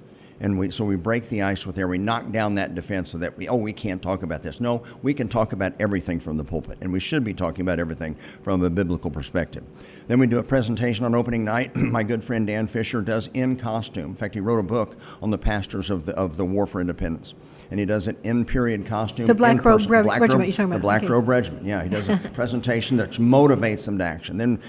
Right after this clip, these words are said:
Speaker 1: they, they have a chance to actually hold muskets that were carried at Lexington and Concord, that were carried at the Battle of Trenton. I mean, pieces of our history. So, and then they go get a good night's rest, and then they start the next morning, and we have class. Fifty minutes of class, ten minutes of break, fifty minutes of class, ten minutes of break.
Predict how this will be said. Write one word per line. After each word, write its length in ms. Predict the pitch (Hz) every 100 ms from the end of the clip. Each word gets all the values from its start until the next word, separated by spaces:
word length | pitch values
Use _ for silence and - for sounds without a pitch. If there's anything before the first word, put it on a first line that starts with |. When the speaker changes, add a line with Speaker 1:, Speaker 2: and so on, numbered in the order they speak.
| -
Speaker 1:
they, 200 | - 117
they 260 | 113 113 135
have 120 | 131
a 40 |
chance 320 | 117 131 127 120
to 100 | 110
actually 300 | 117 - 107
hold 500 | - 127 123 87 -
muskets 580 | 110 110 - 98 - - - -
that 140 | 110
were 100 | 95
carried 380 | - 120 110 98
at 120 | -
Lexington 520 | 104 101 - 92 101
and 180 | 90 87
Concord, 440 | 90 90 80 71 - - - -
that 160 | 117
were 100 | 92
carried 340 | 92 - 123 120
at 100 | 98
the 80 | 107
Battle 340 | 90 98 98 92
of 100 | -
Trenton. 460 | - 107 - 65
I 40 | 80
mean, 220 | 101 87
pieces 460 | - 139 131 120
of 120 | 98 95
our 160 | 98
history. 480 | 90 104 - 87 69 - - - - -
So, 140 | 135
and 120 | 127
then 140 | 139 147
they 160 | 123
go 400 | 123 104 95 104
get 200 | 107 110
a 40 | 95
good 140 | 117
night's 260 | 113 110 -
rest, 280 | 110 110 95
and 100 | 107
then 100 | 107
they 100 | 98
start 300 | - 110 110
the 80 |
next 220 | 104 104 -
morning, 360 | 95 92 90
and 140 | 110 123
we 80 | 123
have 180 | 113
class. 460 | 110 110 82 - - - - - -
Fifty 360 | - 139 139 135
minutes 280 | 135 151
of 60 | 156
class, 380 | 135 110 120 -
ten 200 | - 113
minutes 260 | 117 123
of 80 | 127
break, 360 | 104 95 95 -
fifty 280 | 117 110 120
minutes 240 | 120 123
of 60 | -
class, 280 | 107 98
ten 180 | - 110
minutes 240 | 101 101 92
of 60 |
break. 220 | 85 87